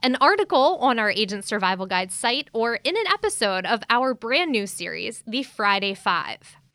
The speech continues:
Each week, we are bringing you a list of five things you need to know about that happened during the past week. Think of it as your quick and simple summary of the most important health insurance-related happenings over the last few days.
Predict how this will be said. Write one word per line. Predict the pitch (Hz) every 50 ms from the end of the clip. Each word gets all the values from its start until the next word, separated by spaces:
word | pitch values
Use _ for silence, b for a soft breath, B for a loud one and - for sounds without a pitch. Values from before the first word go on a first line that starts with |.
| b b b b b b -
Each | 277 339 339 -
week, | 277 302 339 427 -
we | 269 240 269 285
are | 269 262
bringing | 220 254 240 240 254 254 240
you | 233 226 214
a |
list | 202 202 202 208 - -
of | 208 202 _ _
five | - 262 311 381 370
things | - 349 320 320 339 294 262
you | 254 277 285
need | 302 311 311 -
to | - 320
know | 277 220 202 202
about | 202 190 190 202 202 -
that | 226 -
happened | - - 247 254 254 311 311 294 269 190
during | 202 196 190 196 196 196
the | 185 185
past | - - - 180 175 185 - - -
week. | 202 190 180 - _ - - _ _ _ _ _ _ _ _ _
Think | - 392 440 -
of | 480 453
it | 440 415
as | 381 294 -
your | 294 277
quick | 262 - - - 392 415 - 392
and | 359 349 -
simple | - 254 240 226 247 233 233
summary | - - 214 196 190 190 196 190
of | 190 185 180
the | 214 269 311
most | 339 330 285 269 277 - - -
important | 226 220 208 - - 269 262 247 294 269
health | - - 226 220 220 -
insurance-related | 240 226 - - 208 190 196 196 - 214 214 208 208 196 190 190 185
happenings | - - 269 277 - 330 330 320 311 320 - - -
over | 233 240 240 302 294
the | 240 247
last | 214 196 185 180 190 208 - - - -
few | 208 190 190 190
days. | 180 180 170 - - - - - - -